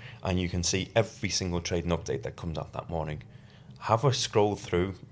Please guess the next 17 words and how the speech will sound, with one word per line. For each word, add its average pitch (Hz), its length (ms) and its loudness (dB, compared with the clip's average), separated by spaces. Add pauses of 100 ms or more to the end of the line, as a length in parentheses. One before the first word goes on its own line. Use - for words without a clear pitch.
some 87 200 -2
of 87 60 -2
them. 92 180 -2
You'll 90 260 2
find 95 560 -2
areas 85 320 0
that, 90 240 -2
that 87 120 0
are 82 120 2
of - 160 -4
interest 82 380 -4
to 87 60 -2
you, 85 140 2 (380)
and 90 120 -2
just 117 280 -2
actually 131 260 -2
read 104 520 0